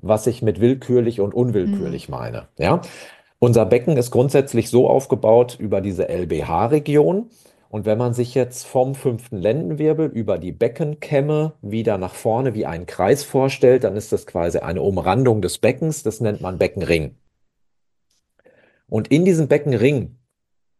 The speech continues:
Speaker 1: ist quasi nach unten hin das sogenannte kleine Becken begrenzt. Das kann man sich so ein bisschen vorstellen wie die Region so unterhalb vom Bauchnabel bis zum Schambein und dann halt eben untenrum wieder bis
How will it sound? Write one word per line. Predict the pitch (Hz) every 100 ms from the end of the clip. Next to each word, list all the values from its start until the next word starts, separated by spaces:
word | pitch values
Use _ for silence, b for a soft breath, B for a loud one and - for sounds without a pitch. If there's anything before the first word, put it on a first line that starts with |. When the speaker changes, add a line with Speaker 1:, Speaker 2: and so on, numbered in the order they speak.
| -
Speaker 1:
ist | 113 -
quasi | - 202 214 113
nach | 98 95 - _
unten | 175 214 226 151 117
hin | 104 113 170 269 _ _ _ _ _ _ _ _
das | 107 -
sogenannte | 123 127 113 110 120
kleine | - - 98 107 135 131
Becken | 110 110 104 82 78
begrenzt. | 71 - 69 67 - - - _ _ -
Das | 82 - -
kann | 113
man | 127 113
sich | 117
so | 107
ein |
bisschen | 117 123 104
vorstellen | - 107 - 113 107
wie | 98
die | 98
Region | 95 85 90 95 95
so |
unterhalb | - 120 143 120 98 110 -
vom | 85 80
Bauchnabel | 82 101 123 117 107 113 110 107
bis | 110 - -
zum | 101 82
Schambein | - 110 98 110 110 110 107 113 -
und | 104 95
dann | 92 87
halt | 90
eben | - 95 98
untenrum | 131 135 123 104 113 101
wieder | 90 80
bis | 98 -